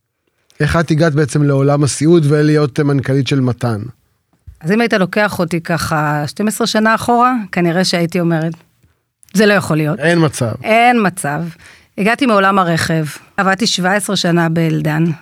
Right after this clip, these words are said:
Speaker 2: גדלתי בעולמות של, אה, מכירה, שיווק, פיתוח עסקי. ולפני שתים עשרה שנה,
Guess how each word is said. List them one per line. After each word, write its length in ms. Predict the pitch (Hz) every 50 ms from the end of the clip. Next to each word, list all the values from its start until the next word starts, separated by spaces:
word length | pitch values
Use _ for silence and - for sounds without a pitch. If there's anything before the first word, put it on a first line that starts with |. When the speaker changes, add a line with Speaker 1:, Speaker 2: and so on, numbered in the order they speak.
| - _ _ _ _ _ _ _ _ _ -
Speaker 2:
גדלתי 380 | 175 170 202 202 196 196 233 202
בעולמות 520 | 180 180 170 170 170 165 175 180 185 180
של, 260 | - - 196 185 180
אה, 120 | 180 180 180
מכירה, 640 | 185 180 - - 196 165 156 160 165 165 160 160 151 147
שיווק, 580 | - - - 180 165 170 175 175 170 160 - -
פיתוח 400 | - 180 180 - 190 170 - -
עסקי. 400 | 160 - - - - 170 175 165 -
ולפני 340 | 180 196 202 190 226 254 254
שתים 180 | - - 240 240
עשרה 240 | 240 - - 190
שנה, 640 | 175 - 190 180 196 214 220 220 220 220 226 233 123